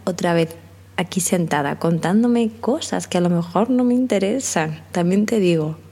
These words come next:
<laughs> no pasa nada si no te interesa, ¿sabéis?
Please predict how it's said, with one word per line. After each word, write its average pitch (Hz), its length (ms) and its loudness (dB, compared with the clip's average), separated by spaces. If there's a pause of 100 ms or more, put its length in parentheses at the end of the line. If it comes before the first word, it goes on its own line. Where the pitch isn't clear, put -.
<laughs> - 440 -6 (1600)
no 202 120 2
pasa 269 280 -2
nada 156 320 2
si 165 80 0
no 165 120 -2
te - 100 -2
interesa, 170 540 -2 (680)
¿sabéis? 170 540 0